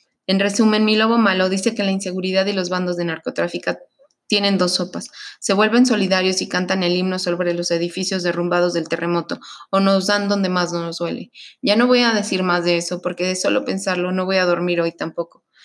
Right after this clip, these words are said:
Llevo dos meses siguiendo las gráficas del virus porque soy una investigadora frustrada y encontré el evento doscientos uno, donde Bill Gates en noviembre explica con manzanas cómo podría suceder una pandemia.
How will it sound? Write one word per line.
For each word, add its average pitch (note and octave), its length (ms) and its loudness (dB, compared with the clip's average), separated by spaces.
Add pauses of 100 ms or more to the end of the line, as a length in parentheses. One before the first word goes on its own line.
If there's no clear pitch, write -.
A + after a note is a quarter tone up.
(200)
Llevo G#3+ 280 4
dos G#3+ 220 2
meses F#3 340 -4
siguiendo G3 340 0
las G#3 160 2
gráficas F3 440 -2
del E3+ 160 2
virus F3+ 320 0
porque F3 260 -8
soy F3+ 220 0
una F3+ 140 0
investigadora E3 680 0
frustrada F3+ 560 -2
y F#3+ 100 0
encontré G3+ 380 0
el A3+ 80 4
evento G#3 340 2
doscientos F#3 600 -2
uno, D#3+ 200 -6 (460)
donde G#3 280 0
Bill A3+ 220 4
Gates G3+ 280 2
en - 240 -2
noviembre F3+ 400 2
explica G#3+ 480 0
con G3+ 120 0
manzanas F3+ 460 0
cómo G3 260 0
podría F#3 360 0
suceder F3 420 -4
una F3 220 -4
pandemia. D#3+ 500 -4